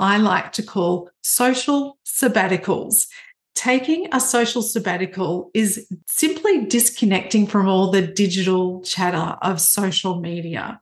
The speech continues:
temporarily stepping back from social media, from networking, from all that noise, and clear your mind and allow you to reconnect with your own voice and your own vision,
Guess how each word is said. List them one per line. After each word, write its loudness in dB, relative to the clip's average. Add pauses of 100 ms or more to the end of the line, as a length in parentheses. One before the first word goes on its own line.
temporarily 2
stepping 0
back -2 (200)
from 0
social 0
media, -2
from -6
networking, 0
from 0
all 4
that 0
noise, 2 (260)
and 0
clear 0
your -2
mind -4 (400)
and 2
allow 4
you 0
to 0
reconnect -2
with -4
your 0
own 6
voice 0
and 0
your -4
own 4
vision, -2